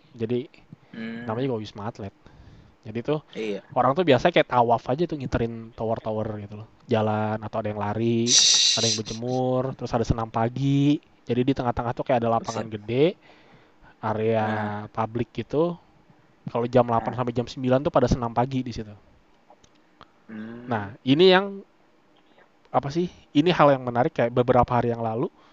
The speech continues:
Speaker 1: itu tuh sempat ada seremoni satu tahun covid di Indonesia.
Speaker 2: Ah, iya, yang, yang mereka pada main angklung itu ya?
Speaker 1: Iya. Dan di Twitter mostly tuh pada ngebully.
Speaker 2: Eh.
Speaker 1: Terus dalam hati gue, yang ngebully ini pernah ke situ nggak sih?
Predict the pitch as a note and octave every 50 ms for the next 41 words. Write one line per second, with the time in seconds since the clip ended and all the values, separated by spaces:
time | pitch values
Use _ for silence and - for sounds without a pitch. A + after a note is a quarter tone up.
0 | _ _ _ _ _ _ _ _ _ _ - C3+ F3 F3 G#3 G3+ - F3 D3 -
1 | F#3+ - - A#2 B2 D#3 - - C#3+ C3 B2 A#2 A2+ A2+ A2+ B2+ D#3+ C#3 - B2+
2 | A#2 A#2 - A2 A2 A#2 C#3+ D#3 D3 - A#2 - - D3 - - B2 A#2 A2 A2+
3 | A2 A2 A#2+ B2 - A#2 G#2 G#2 - - - - - - - - - - - -
4 | - - - - _ _ _ _ _ _ _ _ _ - C3+ C#3+ D3 C#3 C3 B2
5 | A#2 A2 G#2+ A2+ G#2+ G#2+ G#2 G#2 G#2 - - A#2+ G#2+ G#2 G2+ G2+ G#2 G#2 G#2 G#2
6 | G2+ - - A#2 A2+ - - A#2+ A2+ A2 G#2+ - B2 A#2 - A#2 A#2 A2 A2 G#2+
7 | G#2+ G#2+ A2 G#2+ - B2+ A#2 A2 A2+ A2 - B2 C#3 C#3 C3 A#2+ A2+ A2 A2+ -
8 | - - - - _ _ _ - C3+ C3+ C#3 C#3+ C3+ - D3 D3+ D3+ - G3 F#3
9 | D#3+ D3 D3 - - E3 E3 - F#3+ F#3 C3+ B2+ B2+ B2+ B2 B2+ B2+ B2+ B2+ B2
10 | B2 A#2 A2+ G#2 - - - - - - - - _ _ _ _ _ _ _ _
11 | _ _ _ _ _ _ _ - B2 B2+ B2 A#2 A#2 A2 G#2 C3 B2+ - - C#3+
12 | C3+ B2+ B2 A#2+ - C3 C3+ F3+ F#3+ F3 C#3 C#3 C#3+ C#3 C3+ C3+ C#3+ E3 G#3+ C#4
13 | D4+ - G3 F3+ D#3+ E3+ - - B2 A#2+ - - C4+ F3 E3 - A#3 A#3+